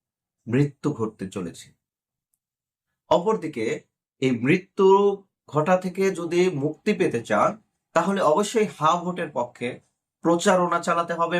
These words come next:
মানুষকে বোঝাতে হবে এবং সেইভাবেই নামতে হবে। কারণ আওয়ামী লীগ এবং বিএনপি এই ক্ষেত্রে এক হয়ে যাবে। এক হয়ে জুলাই সনদ যাতে পাস না হয়, যাতে বাস্তবায়ন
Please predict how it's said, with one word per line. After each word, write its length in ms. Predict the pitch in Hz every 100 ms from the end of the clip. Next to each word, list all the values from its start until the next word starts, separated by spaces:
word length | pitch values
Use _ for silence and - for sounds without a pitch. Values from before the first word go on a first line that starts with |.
| 135
মানুষকে 280 | 123 143 135 104
বোঝাতে 380 | 123 147 180 196 175
হবে 200 | 175 190 202 _ _ -
এবং 240 | 147 196 - - _ _ _ _ _ _ _ _ -
সেইভাবেই 580 | - 180 175 160 156 143
নামতে 240 | 107 - 107
হবে। 220 | 98 - - _ _ _ _ _ _ _ _ _ _ _ -
কারণ 240 | 127 135 156 -
আওয়ামী 200 | 151 156 165
লীগ 100 | 170
এবং 100 | 160 151
বিএনপি 360 | 143 147 147 285 - 123
এই 60 | 135
ক্ষেত্রে 260 | 143 143 127 - 120
এক 80 | 135 -
হয়ে 160 | 147 147
যাবে। 200 | 147 180 214 - _ _ _
এক 240 | 139 175 180 180
হয়ে 200 | 139 143 - _ _ _
জুলাই 300 | 147 156 170
সনদ 320 | 160 143 139 127
যাতে 160 | 123 123 -
পাস 180 | 139 151 - 156
না 80 | 147
হয়, 180 | 156 165 120
যাতে 140 | 110 104
বাস্তবায়ন 480 | 139 - 170 160